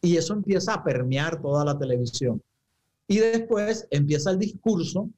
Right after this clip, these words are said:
de que es que la gente lo quería. No, no, no, no, no, no. Nosotros tenemos el poder de darle a ellos lo que quieran. Nosotros tenemos el poder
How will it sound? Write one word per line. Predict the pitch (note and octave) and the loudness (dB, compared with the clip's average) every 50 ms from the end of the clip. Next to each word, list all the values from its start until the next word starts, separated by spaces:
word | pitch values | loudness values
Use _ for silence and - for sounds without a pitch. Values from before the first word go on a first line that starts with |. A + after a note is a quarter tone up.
| _ _ _ _ _ _ _ _ _ _ _ _ | _ _ _ _ _ _ _ _ _ _ _ _
de | D3 C#3+ D#3 - | 0 0 0 0
que | - D#3 | 0 0
es | D3+ C#3+ - | 0 0 0
que | - F3+ F3+ | 0 0 0
la | F#3 E3+ D3 | 0 0 0
gente | - D3+ D#3 D3+ D3 D#3+ F3 | -2 -2 0 0 0 2 0
lo | D#3+ D3 C#3+ | 0 0 0
quería. | C3+ B2 C#3+ E3+ C#3+ - - - - - - _ | 0 0 2 2 2 0 -2 -6 -10 -18 -14 _
No, | - C3 C#3+ | 0 2 4
no, | D3 D3 D3 | 4 4 4
no, | D3 C#3+ C#3+ | 4 4 2
no, | C#3+ C#3 C#3 | 2 2 2
no, | C#3 C#3+ C#3+ C#3 | 2 2 2 2
no. | C3+ C3+ D3 - - _ _ _ _ _ - | 0 0 -2 -4 -6 _ _ _ _ _ -4
Nosotros | C3 B2 C3+ C3+ B2+ D#3+ D#3+ | -4 -2 0 0 -2 -2 -2
tenemos | - F3 D3+ D#3 D#3+ E3+ D3 F3 | -2 -2 -2 -2 -2 -2 0 0
el | D#3+ C#3+ | -2 -2
poder | - C3 B2+ C3 C#3 D3 D#3 F#2 F2 - - _ _ _ | -2 -2 0 2 2 0 0 -2 -4 -8 -14 _ _ _
de | - C3+ C3+ | -2 0 0
darle | C3 B2+ C3+ C3+ C#3+ D#3 | 0 0 0 0 -2 -2
a | D3+ D3+ | 0 0
ellos | D3 D#3 D#3+ | 0 0 0
lo | D3+ D3+ D3 | -2 -2 -4
que | - A#2+ - | -4 -6 -4
quieran. | - C#3+ D3+ D3 A#2+ G#2+ - - _ _ _ _ _ _ _ _ _ _ _ _ _ _ _ _ | 0 0 0 0 -2 -4 -8 -12 _ _ _ _ _ _ _ _ _ _ _ _ _ _ _ _
Nosotros | - C3 - D3+ D3 F3 F3+ | -2 0 0 0 0 -2 -2
tenemos | - E3+ D3+ D3+ E3+ F3+ E3+ | -2 0 0 0 0 0 0
el | F3+ E3 - | 0 0 0
poder | - - C#3+ C3 C#3 C#3+ D3+ D#3 D#3+ D#3+ F#3 G3 | 0 0 0 2 2 2 2 0 -2 -4 -6 -8